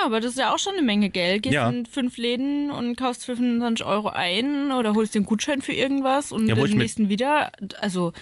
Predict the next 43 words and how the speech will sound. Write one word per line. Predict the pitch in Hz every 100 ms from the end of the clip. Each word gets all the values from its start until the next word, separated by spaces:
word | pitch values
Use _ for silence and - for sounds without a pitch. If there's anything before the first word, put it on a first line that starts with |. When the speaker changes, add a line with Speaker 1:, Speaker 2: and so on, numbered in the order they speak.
| -
Speaker 2:
wo | 117
ich | 110
mir | 113
denk, | 120 135
du | 110
hast | 135 -
dann | 120
so | 104
ein, | 104 101 - _
es | 107 -
gibt | 156
kein | - 113 98
Bargeld | 92 95 92 -
mehr. | 80
Das | 78 82
war, | 92 85
das | 87
heißt, | 104 123 -
die |
Leute | 101 101 143 131
haben | 117 113 - -
alle | 101 135
so | 143 139
eine | 139
Geldkarte | 113 107 104 - 82 80
dabei. | 78 78 80 76 80 _ - _ _ _
Dann | 92
hast | 110 127
du | 110
so | 98
einen | 92
Scanner | - 87 82 104 175 - _ _ _ _ _ _ _ _ _ _ _ -
und | 113
wenn | 104
du | 104
bis | 98 165 -
zwanzig | - 135 156 143 127
Euro | 131 151 123 135 170 - _ _ _ _ _ _
abziehen | - - - 117 104 92
kannst | 98 98 92
von | - 104
den | 98
Leuten, | 98 113 117 90 82